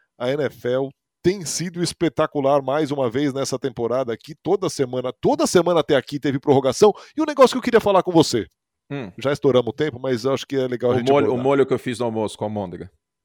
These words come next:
Speaker 1: Isso também,
Speaker 2: Tá
Speaker 1: mas
Speaker 2: bom.
Speaker 1: isso pra, para o final, antes de nos despedirmos de vez.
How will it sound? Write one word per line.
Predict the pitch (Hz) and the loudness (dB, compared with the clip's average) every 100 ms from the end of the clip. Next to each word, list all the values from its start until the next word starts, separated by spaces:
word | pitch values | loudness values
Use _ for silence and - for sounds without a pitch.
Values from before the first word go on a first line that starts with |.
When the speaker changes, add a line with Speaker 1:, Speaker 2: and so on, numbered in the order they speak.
| _ _ _ _ _ _ _ _ _ _ | _ _ _ _ _ _ _ _ _ _
Speaker 1:
Isso | 170 170 | -4 2
também, | 240 202 120 95 | 2 2 -2 -6
Speaker 2:
Tá | _ _ _ | _ _ _
Speaker 1:
mas | 120 117 | -4 -2
Speaker 2:
bom. | |
Speaker 1:
isso | 160 175 | -2 -2
pra, | - 156 | 0 -2
para | 143 151 151 | 0 2 4
o | 151 | 2
final, | - 139 110 101 | 0 -4 -4 -4
antes | 123 123 | -4 -6
de | 127 | -8
nos | 131 120 | -6 -6
despedirmos | 127 139 110 113 110 107 | -6 -6 -4 -6 -6 -8
de | |
vez. | 107 101 90 - | -6 -8 -10 -18